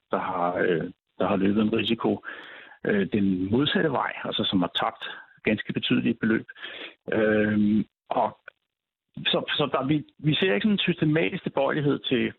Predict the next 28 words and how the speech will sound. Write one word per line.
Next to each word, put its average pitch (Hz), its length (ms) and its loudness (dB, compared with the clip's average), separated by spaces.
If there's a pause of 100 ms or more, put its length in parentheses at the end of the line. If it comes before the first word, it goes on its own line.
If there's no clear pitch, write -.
(200)
til, 113 440 2
til 104 140 2
overnormal 123 380 2
afkast 117 520 -2
i, 110 380 -4 (100)
i 107 100 4
alle 104 180 2
brancher. - 420 -4
Og 120 120 0
så 147 140 0
kan 160 100 2
man 151 80 2
altså 135 240 -2
ikke 151 160 -2 (420)
bare 127 220 0
slå 139 220 0
ned 143 240 0
på 131 180 0
dem, 143 80 -2
når 127 100 4
de 110 180 0
tjener 110 180 0
mange 175 240 0
penge, 127 280 2
uden 139 160 2
at 143 120 0
tænke 131 180 0
på, - 180 -2